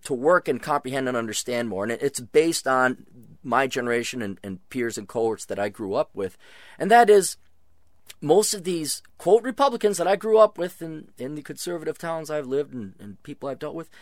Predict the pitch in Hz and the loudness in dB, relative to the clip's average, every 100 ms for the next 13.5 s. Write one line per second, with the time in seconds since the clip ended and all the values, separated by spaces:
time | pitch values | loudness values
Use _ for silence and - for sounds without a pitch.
0 | - - _ 262 294 277 - 196 175 196 | -20 -20 _ -2 0 -2 0 -2 0 0
1 | 196 185 143 147 127 127 117 170 226 - | 2 0 0 -2 0 -2 -2 -2 -4 -4
2 | 233 359 392 349 202 233 190 151 135 117 | -6 -4 -4 -2 2 0 0 -4 0 0
3 | - 98 104 214 - 214 285 285 196 185 | 0 -4 -2 -2 -2 -2 -2 -4 -6 2
4 | 294 254 240 233 320 370 392 392 403 415 | 2 4 2 2 0 0 0 2 2 2
5 | 427 - 254 392 110 - - _ _ - | 2 2 4 4 4 -4 -10 _ _ -20
6 | _ - 480 403 440 427 440 - 427 415 | _ 6 6 8 6 6 2 2 4 4
7 | - - - - - - - - - - | 2 -4 -4 -10 -20 -20 -20 -20 -20 -20
8 | - _ _ - - - - - - - | -20 _ _ -20 -20 -20 -20 -20 -8 -2
9 | 285 - - 269 226 - - 151 _ 165 | -2 -2 -4 -2 -2 -6 -20 -20 _ -8
10 | 196 403 440 427 359 359 285 240 220 - | 6 8 8 4 2 2 2 2 -2 -14
11 | _ _ - - - 294 359 330 294 - | _ _ -14 0 2 2 0 0 2 2
12 | - 285 294 240 247 - 160 143 107 - | 2 4 6 6 4 4 -4 -2 -2 -2
13 | - 101 - - - | -4 -6 -10 -14 -14